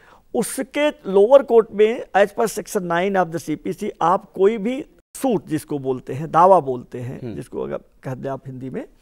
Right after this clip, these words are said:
Speaker 1: आप दाखिल कर सकते हैं किसी भी तरीके के ग्रीवांस से। उसमें आपका, अ, इसका, इस पर भी होता है, कंज्यूमर का भी था। For example, देखिए, आपको अगर आपने ट्रैक्टर खरीदा है, किसान है,
Speaker 2: किसान है।
Speaker 1: किसान ने एक ट्रैक्टर खरीदा अपना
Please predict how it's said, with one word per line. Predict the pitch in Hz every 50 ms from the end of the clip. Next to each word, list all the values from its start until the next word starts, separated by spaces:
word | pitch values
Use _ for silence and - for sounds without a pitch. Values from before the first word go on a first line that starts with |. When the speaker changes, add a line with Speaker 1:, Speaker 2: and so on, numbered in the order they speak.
| _ _ _ _ _ _ _ _ _ _ -
Speaker 1:
आप | 208 226 - 226
दाखिल | 175 180 175 175 - 285 262
कर | - - 247 262
सकते | - - 170 - _ _ 123
हैं | 123 120 123 - - _ _ _ _ _ _ -
किसी | 349 277 320 320
भी | 294 294
तरीके | 208 233 220 202 185 - 190 160
के | 165
ग्रीवांस | 131 135 139 135 127 123 120 - -
से। | - - - - _ _ - _ _ -
उसमें | 285 - 320 294 285 277
आपका, | - - 214 214 214 - _ _ 226 254
अ, | 466 508 523 - - - 175 175 175 175 170 165 160 156 135 - - - - - -
इसका, | - 175 - - 202 180 -
इस | - -
पर | - - 190 175
भी | 160 - 170
होता | 165 160 - 165 160
है, | 151
कंज्यूमर | - 165 156 135 160 151 160 160
का | 156 170 165
भी | 151 156
था। | 151 - 165 -
For | - - 175 165
example, | 160 135 139 143 143 143 - - 160 160 160 160 - _ _ _ _ _ _ _ _ _ _ -
देखिए, | 170 185 180 - 202 190
आपको | - - 165 165 - - _ 175 170 165 156 143 139 - - _ -
अगर | 165 156 156 147 - - -
आपने | 143 143 - 170 160
ट्रैक्टर | 156 - 202 180 139 - 135 127
खरीदा | 127 - 123 123 117 - -
है, | - - _ _ _ _ _ _ _
किसान | 196 - - 175 143 127 123
है, | 113 113 -
Speaker 2:
किसान | - 151 139 143 127 104
है। | 92 - _ _ _ _
Speaker 1:
किसान | 214 185 220 208 196 185
ने | 180
एक | 180 170 -
ट्रैक्टर | - 147 139 - - 147 127
खरीदा | - 135 117 127 120 135
अपना | 127 120 - - - - 156